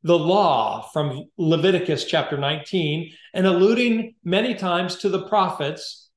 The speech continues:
and to the wisdom literature of Proverbs, Ecclesiastes, and Job. While James is written from a Jewish perspective, it is written to a general audience of believers,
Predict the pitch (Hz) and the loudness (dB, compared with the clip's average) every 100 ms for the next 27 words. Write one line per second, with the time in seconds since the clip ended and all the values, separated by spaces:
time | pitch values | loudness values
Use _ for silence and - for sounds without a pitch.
0 | _ _ _ - 208 214 190 196 - 202 | _ _ _ 0 2 2 -2 -8 -2 0
1 | 180 170 180 247 185 180 147 143 139 139 | 2 2 2 2 0 -4 -2 -2 -4 -4
2 | - 165 156 - - 180 180 196 196 185 | -8 -6 -6 -6 -4 -2 0 2 0 -2
3 | - 175 - 185 165 156 139 135 - 139 | -12 -10 -2 0 2 2 0 -2 -6 -8
4 | 127 123 - _ - 139 135 143 156 131 | -8 -10 -18 _ -8 -4 -2 0 0 0
5 | - - _ _ _ _ _ _ _ _ | -4 -12 _ _ _ _ _ _ _ _
6 | _ - 185 185 - 175 196 220 190 170 | _ -2 2 2 2 0 2 0 0 -2
7 | 139 175 202 165 143 170 156 139 - 170 | 0 -2 -2 -4 -4 -2 0 -2 -4 -2
8 | 208 185 - - 151 - 208 - - 127 | 2 2 0 -6 -10 -6 -6 -6 -6 -8
9 | 113 117 _ _ _ _ - 196 202 143 | -8 -16 _ _ _ _ 0 4 4 4
10 | 165 233 233 240 226 - 185 147 123 185 | 2 2 2 -2 -2 2 4 4 2 2
11 | 254 240 156 131 123 120 127 135 147 170 | 2 2 2 2 0 0 -2 -6 -6 -6
12 | 143 175 202 151 123 - - | -2 0 0 0 -8 -12 -18